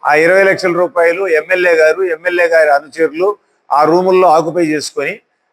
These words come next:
గత పది సంవత్సరాలుగా, పదహైదు సంవత్సరాలుగా ఆ రెంట్లు స్వాధీనం ఆయనే చేసుకొని, ఆయనే "నేనే అడ్వాన్సులు ఇచ్చినాను, నేనే రూములు కట్టించినానని" పబ్లిక్లు ఇంటర్వ్యూలు,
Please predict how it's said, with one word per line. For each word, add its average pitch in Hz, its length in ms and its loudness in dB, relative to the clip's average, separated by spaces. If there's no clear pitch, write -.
గత - 100 -2
పది 165 300 -2
సంవత్సరాలుగా, 185 640 0
పదహైదు 160 420 0
సంవత్సరాలుగా 165 760 -2
ఆ 143 220 2
రెంట్లు 160 500 -4
స్వాధీనం 180 460 0
ఆయనే 180 300 0
చేసుకొని, 170 460 -6
ఆయనే 190 360 0
"నేనే 185 260 0
అడ్వాన్సులు 175 500 -2
ఇచ్చినాను, 175 420 -6
నేనే 180 300 -2
రూములు 175 300 -4
కట్టించినానని" 165 640 -2
పబ్లిక్లు 165 500 -2
ఇంటర్వ్యూలు, 165 600 0